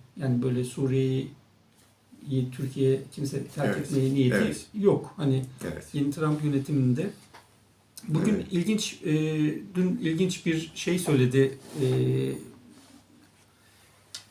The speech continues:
Speaker 1: Mehmet Şimşek, e, Londra'da uluslararası yatırımcılarla konuştuğunda onlara seslenerek,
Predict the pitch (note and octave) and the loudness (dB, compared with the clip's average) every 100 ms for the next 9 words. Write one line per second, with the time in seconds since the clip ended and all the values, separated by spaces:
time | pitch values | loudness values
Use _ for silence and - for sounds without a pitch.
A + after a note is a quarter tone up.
0 | _ _ - D3 C3+ C3 - - F#3+ F#3 | _ _ -6 0 2 2 0 -4 -4 -4
1 | - - - C#3 C3+ C3 B2+ C3 C3+ C3+ | -6 -18 -6 2 4 4 2 0 0 0
2 | C#3 C#3+ B2+ C3+ C3 B2+ B2+ D3+ - C#3+ | 0 0 2 0 0 -2 -2 -4 -4 -4
3 | C3+ C#3 B2 C3 B2 A#2+ A#2+ C3+ B2+ - | -2 -2 0 0 0 0 -4 -6 -6 -8
4 | F3+ D#3 C#3 G#3+ - - _ _ C#3 C3+ | -10 -6 -4 -4 -8 -20 _ _ -2 0
5 | C#3 B2+ - C3+ D3 C3+ C#3 F#3 - | 0 0 -2 -4 0 2 2 0 -4